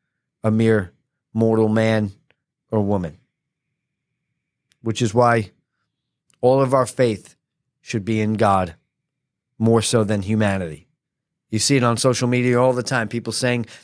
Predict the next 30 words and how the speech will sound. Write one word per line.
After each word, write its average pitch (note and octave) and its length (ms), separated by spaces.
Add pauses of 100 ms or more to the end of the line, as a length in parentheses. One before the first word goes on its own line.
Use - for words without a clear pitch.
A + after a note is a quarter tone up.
"This F3 280
restored E3 420
my D3+ 160
faith D3+ 340
in C#3+ 100
humanity." C3+ 600
Well, A2+ 360 (880)
the G#2+ 460
problem D#3+ 460
with A2+ 400
faith C#3 360
in A2 360 (1040)
humanity A#2 720 (1400)
is A#2+ 460
you're A#2+ 180
gonna C3 140
have B2+ 200
to A#2 100
continuously B2+ 800
have A2+ 260
that A2 180
restored, G2 680 (600)
because A2+ 260
it's G#2+ 140
always A2+ 280
gonna, G#2 280
it's B2 160
always D3 240
gonna B2 180 (240)
fail. E2+ 300